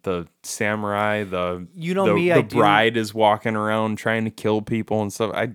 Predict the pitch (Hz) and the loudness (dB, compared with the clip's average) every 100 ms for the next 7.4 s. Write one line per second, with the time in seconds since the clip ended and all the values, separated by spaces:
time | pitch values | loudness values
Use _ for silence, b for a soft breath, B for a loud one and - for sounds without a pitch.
0 | - 117 120 123 92 - 180 160 - 107 | -4 -2 2 4 4 2 2 2 2 2
1 | 147 104 101 92 104 143 117 147 139 135 | 0 0 -2 -2 -4 -4 -4 -6 -4 -6
2 | 127 - - 127 127 120 113 _ _ _ | -8 -14 -14 -12 -12 -12 -14 _ _ _
3 | - 123 113 113 - 131 117 127 123 147 | -18 -14 -14 -14 -14 -14 -14 -14 -12 -14
4 | - 110 90 92 - 139 131 131 - 131 | -4 -2 -2 -4 -16 -10 -8 -8 -12 -16
5 | - - 135 131 135 143 143 - 131 127 | -12 -8 -8 -6 -8 -8 -12 -8 -8 -8
6 | 127 113 117 113 110 110 131 113 92 87 | -12 -10 -10 -10 -8 -8 -4 0 0 0
7 | 135 127 139 - | -4 -2 -4 -6